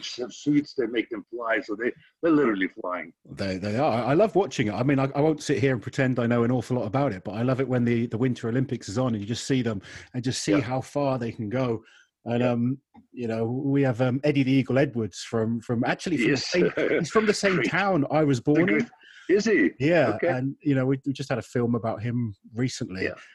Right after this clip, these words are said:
Speaker 2: And obviously,
Speaker 1: Oh, yeah.
Speaker 2: te-,
Speaker 1: Eddie,
Speaker 2: te-
Speaker 1: Eddie the Eagle is a fantastic. He's a
Speaker 2: <laughs>
Speaker 1: legend, practically.
Speaker 2: He's
Speaker 1: Amazing. I mean,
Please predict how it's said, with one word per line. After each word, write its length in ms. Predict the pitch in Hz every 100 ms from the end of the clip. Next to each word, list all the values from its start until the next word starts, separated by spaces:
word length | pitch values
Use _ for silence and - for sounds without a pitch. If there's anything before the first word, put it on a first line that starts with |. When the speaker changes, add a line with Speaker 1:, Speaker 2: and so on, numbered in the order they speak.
| -
Speaker 2:
And 80 | 147
obviously, 360 | 151 139 170
Speaker 1:
Oh, 20 | 170
yeah. 80 | 214
Speaker 2:
te-, 60 | 160
Speaker 1:
Eddie, 120 | -
Speaker 2:
te- 100 | 220
Speaker 1:
Eddie 80 | 151
the 240 | 131 120
Eagle 220 | 147 117
is 180 | 110 -
a 200 | 110 120
fantastic. 640 | - 127 - 180 - 117 104
He's 140 | 165
a 100 | 156
Speaker 2:
<laughs> 140 | 156 190
Speaker 1:
legend, 300 | 151 117 101
practically. 460 | 113 95 92 107
Speaker 2:
He's 160 | 107 101
Speaker 1:
Amazing. 440 | 143 214 143 110 - - -
I 60 | 151
mean, 300 | 156 139